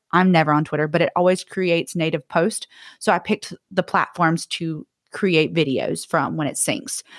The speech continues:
So it will literally, like, the video that I posted on Reels, it will just upload it already.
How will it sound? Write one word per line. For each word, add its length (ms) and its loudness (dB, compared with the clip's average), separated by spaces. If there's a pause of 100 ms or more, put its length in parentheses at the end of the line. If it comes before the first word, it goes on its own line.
(140)
So 280 2
it 180 2
will 160 2
literally, 520 2
like, 140 -6
the 80 -2
video 300 2
that 120 4
I 60 4
posted 400 0
on 160 2
Reels, 300 2
it 80 -2
will 80 0
just 260 -4
upload 320 2
it 100 0
already. 460 -2